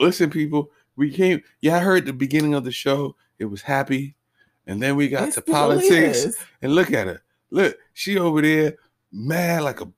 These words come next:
Speaker 2: No,
Speaker 1: mad
Speaker 2: I'm
Speaker 1: black.
Speaker 2: not.
Speaker 1: Look, she not mad. All right, but she looking. She looking at me li-, like
Speaker 2: No,
Speaker 1: Kamala
Speaker 2: I,
Speaker 1: looked
Speaker 2: no,
Speaker 1: at
Speaker 2: I'm not. Would you
Speaker 1: <laughs>
Speaker 2: please tell the truth? I am not. I'm just sitting here. I, I really don't understand when people s-,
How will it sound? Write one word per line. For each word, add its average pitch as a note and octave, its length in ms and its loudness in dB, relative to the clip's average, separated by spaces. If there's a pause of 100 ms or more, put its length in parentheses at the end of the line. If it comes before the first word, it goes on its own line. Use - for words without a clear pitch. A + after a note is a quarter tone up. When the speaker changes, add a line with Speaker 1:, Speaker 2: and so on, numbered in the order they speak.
Speaker 2:
No, E4 240 -2
Speaker 1:
mad E3+ 340 2
Speaker 2:
I'm - 80 0
Speaker 1:
black. D3 320 2
Speaker 2:
not. - 0 -
Speaker 1:
Look, A#2+ 180 2
she C#3+ 120 -4
not C3+ 180 -2
mad. F#2 320 -4
All G2 140 -2
right, D#2+ 100 -4 (300)
but G2+ 100 -14
she A2+ 160 -10
looking. C3 320 -2 (240)
She - 200 -12
looking C3+ 360 -2
at A2 140 -6
me A#2+ 240 -6 (680)
li-, F#2 240 -4
like G2+ 280 -4 (200)
Speaker 2:
No, - 60 -6
Speaker 1:
Kamala B2 380 4
Speaker 2:
I, - 100 -6 (240)
Speaker 1:
looked D4 280 4
Speaker 2:
no, G4 80 6
Speaker 1:
at F#4+ 120 4
Speaker 2:
I'm E4+ 180 -6
not. D#4+ 280 -6
Would D4+ 160 -8
you G4 100 0
Speaker 1:
<laughs> - 120 -8
Speaker 2:
please F4+ 380 -4 (240)
tell F4+ 220 -8
the D#4 80 -8
truth? E4+ 440 -6
I A3+ 120 -8
am B3+ 180 -6
not. D4 280 -8 (100)
I'm D#4 180 -4
just F4+ 220 0
sitting C4+ 200 -8
here. C4+ 200 -4
I, A3+ 160 -4 (360)
I G#3 100 0
really A#3+ 360 2
don't C4+ 180 -2
understand C4+ 460 -2
when A#3 120 0
people A#3 360 -2
s-, - 160 -10